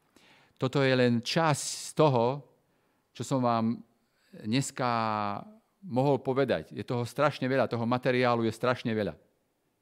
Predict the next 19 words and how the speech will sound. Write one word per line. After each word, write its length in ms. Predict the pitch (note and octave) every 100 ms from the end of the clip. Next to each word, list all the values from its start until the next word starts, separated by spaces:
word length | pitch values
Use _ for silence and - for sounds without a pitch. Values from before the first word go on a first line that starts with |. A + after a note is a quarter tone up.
| _ _ _ -
Hej. 160 | A2+ B2+ - _ _ _ _ _ _ _ _ _ _ _ _ _ _ _ _ _ _ _
Ellen 240 | B2 C#3+ C3
Whiteová 400 | D3 D3+ C#3+ C3
hovorí: 480 | C3+ C3+ B2+ E2+ D2+ _ _ _ _ _ -
„Len 240 | A#2+ B2
Pán 400 | B2 D3+ E3+ E3
pozná 480 | C#3 D3 B2+ B2+ A2
tých, 320 | C3+ C#3 C#3+
ktorí 400 | - - D3 C#3
sú 160 | - A#2+
skutočne 560 | - D#3+ D3 - C#3
jeho. 240 | C3 A2+ C#2 - _ _ _ _
My 160 | - B2+
to 80 | C#3
nevieme.“ 480 | C3 A#2+ A#2+ E2+ - _ _ _ _ _ _ _ _ _ _
V-, 960 | D3+ G#2 A2 A#2 A#2 A#2 A2+ A2+ A2 G#2+
budeme 320 | C#3+ D3+ C3
dvakrát 400 | C3 D3 C#3+ B2+
prekvapení, 720 | C#3 C3+ C3 C3+ G#2+ D#2